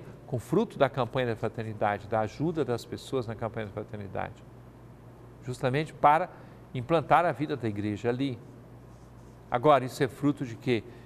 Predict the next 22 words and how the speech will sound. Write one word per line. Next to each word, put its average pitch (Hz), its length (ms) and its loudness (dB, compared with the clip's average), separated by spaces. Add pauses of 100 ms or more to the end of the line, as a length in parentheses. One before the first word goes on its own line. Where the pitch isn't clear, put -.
(140)
De 113 140 -2
muitas 120 400 0
visitas, 110 680 -2
de 113 140 -6
missões 120 500 -2
que - 120 -12
foram 117 220 -2
feitas, 113 500 -4
da 123 100 0
dedicação 123 680 -2
que 123 120 -8
Dom 117 140 -4
Antônio 120 400 -4 (360)
tem 123 140 -4
tido 120 340 -4
com 117 120 -4
aquela 117 320 0
região. 117 440 -4 (480)
Meu 123 140 -2
Deus 139 300 0
do 113 80 -6
céu, 104 300 2